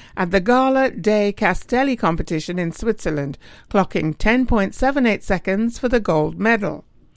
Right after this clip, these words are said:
This final win concluded her exceptional season and was her thirteenth consecutive one hundred-meter time under eleven seconds, the most in a single season.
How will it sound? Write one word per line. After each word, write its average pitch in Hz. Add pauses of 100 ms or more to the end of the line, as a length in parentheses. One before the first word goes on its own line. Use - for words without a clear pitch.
(360)
This 196
final 196
win 254 (320)
concluded 285
her 175
exceptional 196
season 202 (300)
and 247
was 254
her 233
thirteenth 311
consecutive 214 (220)
one 214
hundred-meter 214
time 220 (340)
under 202
eleven 170
seconds, 160 (460)
the 165
most 214
in 196
a 202
single 156
season. 180